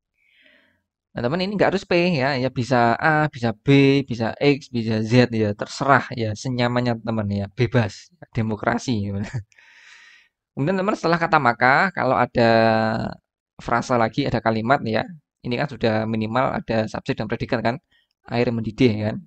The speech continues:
subjeknya air, mendidih predikat gitu kan. Teman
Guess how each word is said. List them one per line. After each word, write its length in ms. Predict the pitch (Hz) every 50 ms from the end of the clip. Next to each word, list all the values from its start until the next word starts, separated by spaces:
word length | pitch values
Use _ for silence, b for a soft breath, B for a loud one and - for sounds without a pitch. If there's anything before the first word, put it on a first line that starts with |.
| - - - - _ _ - - _ _
subjeknya 480 | - - 113 - - 131 - 117 113 110 117 117
air, 160 | 120 135 214 202 - b b b b b b b _ _ - -
mendidih 560 | 120 117 110 104 - 135 131 131 127 127 -
predikat 320 | - - - - - - - 117
gitu 80 | 110
kan. 160 | 107 110 120 175 - _ _ b b b b b b b b b b _ _ -
Teman 400 | - 120 147 170 185 170 135